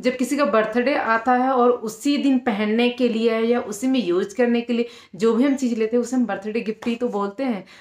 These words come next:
बस ऐसी जो अभी मैं आप लोगों के साथ शेयर करूँगी, वो कुछ ऐसी चीज़ें हैं जो यहाँ पे मम्मी ने,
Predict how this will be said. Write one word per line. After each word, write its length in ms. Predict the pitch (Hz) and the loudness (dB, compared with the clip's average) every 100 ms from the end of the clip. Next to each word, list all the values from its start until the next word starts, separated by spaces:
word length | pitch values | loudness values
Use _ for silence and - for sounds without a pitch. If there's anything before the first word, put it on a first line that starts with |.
| _ 233 | _ -4
बस 200 | 262 - | -2 -2
ऐसी 600 | 220 208 196 247 247 233 | 0 0 0 0 2 2
जो 220 | 208 214 | 2 2
अभी 260 | 202 202 | 0 -2
मैं 120 | 220 208 | -2 -2
आप 140 | 208 | -2
लोगों 120 | 190 | -8
के 60 | 190 | -6
साथ 100 | 190 | -6
शेयर 240 | 202 202 | -4 -6
करूँगी, 360 | 202 185 190 202 | -4 -8 -6 -6
वो 180 | 190 185 | -4 -6
कुछ 300 | 190 185 180 | -6 -10 -8
ऐसी 340 | 170 165 226 | -8 -6 -8
चीज़ें 300 | 214 180 180 | -4 -2 0
हैं 220 | 196 320 - - - 180 | -2 -4 -10 -20 -20 -6
जो 220 | 202 202 | -4 -2
यहाँ 300 | 208 185 185 | -4 -4 -6
पे 220 | 196 196 - - - | -6 -8 -10 -20 -8
मम्मी 300 | 175 185 190 | -6 -4 -4
ने, 460 | 185 185 185 180 | -2 -2 -4 -8